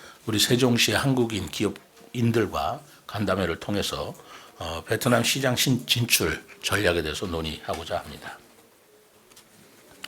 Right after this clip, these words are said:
무엇보다 이번 순방은 일본과 베트남의 주요 지방 정부와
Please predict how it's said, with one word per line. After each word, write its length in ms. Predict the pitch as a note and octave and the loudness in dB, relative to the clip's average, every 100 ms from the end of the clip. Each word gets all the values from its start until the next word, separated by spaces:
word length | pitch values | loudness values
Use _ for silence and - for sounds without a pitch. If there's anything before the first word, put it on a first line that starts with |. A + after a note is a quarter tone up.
| - - - - - - - | -16 -16 -14 -12 -10 -10 -6
무엇보다 400 | - A#2+ C#3+ D3+ | 6 8 10 10
이번 260 | D3 A#2+ C#3 | 8 8 2
순방은 720 | C#3+ C#3+ D3 C3+ E2 G2 C#3 | 2 6 6 6 4 0 0
일본과 680 | G#2+ A2 A2 B2 A#2 G#2+ F2+ | 4 6 6 6 6 6 4
베트남의 540 | G#2+ F#2+ G#2+ F#2 G#2+ | -2 -4 -2 -2 -2
주요 260 | - A2+ A2 | 0 2 2
지방 380 | - F#2 G2 G2 | 0 2 2 2
정부와 560 | E2+ F2 F2 A#2 E3 | -6 -6 0 0 0